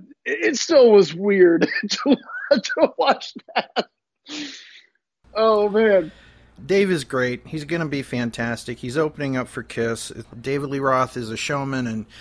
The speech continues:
Speaker 2: David Lee Roth is a born entertainer, and the guy could just open up a Wikipedia page and just talk about it for thirty minutes, and I'd, I'd go see that. He's,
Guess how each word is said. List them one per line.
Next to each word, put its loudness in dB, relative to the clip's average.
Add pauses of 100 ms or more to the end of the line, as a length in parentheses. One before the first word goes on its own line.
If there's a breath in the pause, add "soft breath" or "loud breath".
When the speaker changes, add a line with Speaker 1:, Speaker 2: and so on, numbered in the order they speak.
(240 loud breath)
Speaker 2:
David 0
Lee -2
Roth 2
is -4
a -8
born -4
entertainer, -4
and -8
the -8
guy -2
could -8
just -6
open -4
up -6
a -4
Wikipedia -8
page -8
and -12
just -14
talk -6
about -8
it -14
for -16
thirty -10
minutes, -14
and -10
I'd, -10
I'd -8
go -10
see -12
that. -14
He's, -16